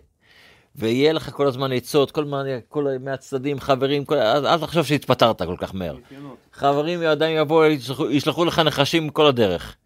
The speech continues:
Speaker 2: כל
Speaker 1: תבלע אותם, ואל תתגאה, "הנה, הצלחתי." ואז הגעת להצלחה נכונה. אז תדע,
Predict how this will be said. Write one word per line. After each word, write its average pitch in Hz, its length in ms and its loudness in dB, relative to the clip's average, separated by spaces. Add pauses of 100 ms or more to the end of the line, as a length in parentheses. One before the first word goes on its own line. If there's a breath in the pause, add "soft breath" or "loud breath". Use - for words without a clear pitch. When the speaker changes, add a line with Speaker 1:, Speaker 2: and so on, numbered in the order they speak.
(480)
Speaker 2:
כל 143 140 -20
Speaker 1:
תבלע 139 420 4
אותם, 226 460 4 (460)
ואל 135 380 -4
תתגאה, 131 480 -6
"הנה, 123 280 -6
הצלחתי." - 480 -10 (840)
ואז 110 260 0
הגעת 87 320 -8
להצלחה 80 460 -14
נכונה. 78 340 -14 (880 loud breath)
אז 180 260 4
תדע, 175 380 2